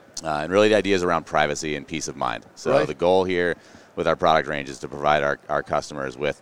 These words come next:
Speaker 1: those two things, privacy and peace of mind. So
Speaker 2: Okay.
Speaker 1: for us, privacy is a must, not a maybe. And, uh, we accomplish that by giving our customers a small through home size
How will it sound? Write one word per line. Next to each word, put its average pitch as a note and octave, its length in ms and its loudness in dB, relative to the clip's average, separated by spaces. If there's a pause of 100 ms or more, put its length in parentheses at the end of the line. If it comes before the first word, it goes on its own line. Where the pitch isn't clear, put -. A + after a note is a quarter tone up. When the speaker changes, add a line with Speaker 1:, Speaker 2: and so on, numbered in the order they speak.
(100)
Speaker 1:
those D2 200 -4
two C#2 140 -8
things, B1 240 -12
privacy C2+ 420 -4
and C2+ 100 -10
peace C#2 200 -10
of B1+ 80 -12
mind. A#1+ 320 -6
So - 140 -6
Speaker 2:
Okay. D2 140 -2
Speaker 1:
for D#2+ 140 0
us, D#2+ 180 2
privacy D#2 400 -2
is C#2+ 80 -6
a D2+ 40 -8
must, D2+ 320 -2
not C#2+ 160 -4
a C#2+ 40 -8
maybe. D2 320 -4 (520)
And, D2+ 280 -2
uh, D2 220 0
we D#2 340 -4
accomplish F#2+ 460 0
that D2+ 260 0
by D2+ 120 -2
giving D#2+ 480 -4
our D#2 240 0
customers D#2+ 600 -4
a D2 140 -6
small E2+ 600 0
through E2+ 280 -6
home E2+ 260 -6
size D2 520 -2